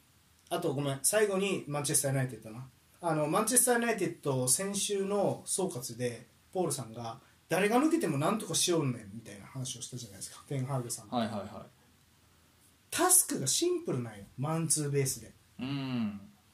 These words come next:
Speaker 1: わかりやすい、多分。
Speaker 2: うん。はいはいはい。
Speaker 1: ゆえにって感じがする。
Speaker 2: うん。まあ、ここまでわかりやすいというか、が-、マンツーもまあまあ、あ、まあ、まあ、するときはするけど、
Speaker 1: うん。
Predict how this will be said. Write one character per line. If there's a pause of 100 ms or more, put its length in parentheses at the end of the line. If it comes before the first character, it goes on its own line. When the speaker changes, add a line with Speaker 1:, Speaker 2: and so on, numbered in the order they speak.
(460)
Speaker 1:
わ
か
り
や
す
い、
多
分。
Speaker 2:
う
ん。 (480)
は
い
は
い
は
い。 (320)
Speaker 1:
ゆ
え
に
っ
て
感
じ
が
す
る。 (420)
Speaker 2:
う
ん。 (2500)
ま
あ、
こ
こ
ま
で
わ
か
り
や
す
い
と
い
う
か、
が-、
マ
ン
ツ
ー
も
ま
あ
ま
あ、
あ、
ま
あ、
ま (380)
あ、
す
る
と
き
は
す
る
け
ど、
Speaker 1:
う
ん。